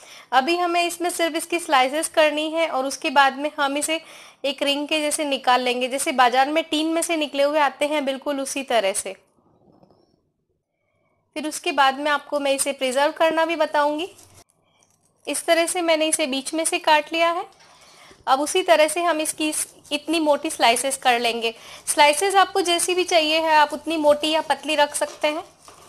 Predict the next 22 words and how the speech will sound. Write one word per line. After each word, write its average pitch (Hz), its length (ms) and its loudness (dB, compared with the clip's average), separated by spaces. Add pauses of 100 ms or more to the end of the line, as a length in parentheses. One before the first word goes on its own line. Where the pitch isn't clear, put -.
(640)
इस 269 200 -6
तरह 302 220 4
से 320 160 -4
हम 285 140 -2
इसे 294 200 -4
सारी 277 300 2
स्लाइसेस 302 480 -2
कट 294 240 0
कर 320 220 2
लेंगे। 330 320 -2 (1500)
इस 311 200 -6
तरह 392 180 2
से 392 160 -2
मैंने 370 220 0
ये 359 120 0
सारे 277 300 2
पाइनएप्पल 294 480 0
की 320 140 -2
स्लाइसेस 294 480 0
कर 285 240 2
ली 302 200 -2
है। 330 140 0